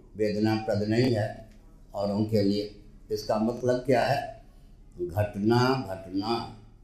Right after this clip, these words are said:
और घटना से प्रभावित होना, दोनों में अंतर पड़ जाता है। विवेक का बल, सहिष्णुता का बल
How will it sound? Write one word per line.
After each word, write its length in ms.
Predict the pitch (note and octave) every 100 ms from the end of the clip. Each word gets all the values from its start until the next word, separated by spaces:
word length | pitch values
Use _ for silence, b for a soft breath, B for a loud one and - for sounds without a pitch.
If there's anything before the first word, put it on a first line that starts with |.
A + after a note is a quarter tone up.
| - -
और 160 | E2+
घटना 580 | D#2+ F2+ - F#2+ G#2+ A2
से 140 | -
प्रभावित 680 | A#2+ G2+ E2+ F#2 F2+ A#2 A#2+
होना, 360 | G#2 F#2+ F#2+ F2
दोनों 240 | F#2 F#2+ G2+
में 120 | G#2+
अंतर 440 | G2 G2 A#2+ G#2+ -
पड़ 120 | F#2
जाता 520 | F2 F2+ - F2+ G#2+
है। 160 | B2 - - B B B - -
विवेक 640 | D#2 G2 G2 A#2+ B2+ -
का 140 | B2 G#2+
बल, 260 | A2 A2+
सहिष्णुता 680 | A#2 G2+ F#2+ - G#2+ - A2
का 220 | A2 A2+ G2+
बल 380 | F#2+ G#2 F2+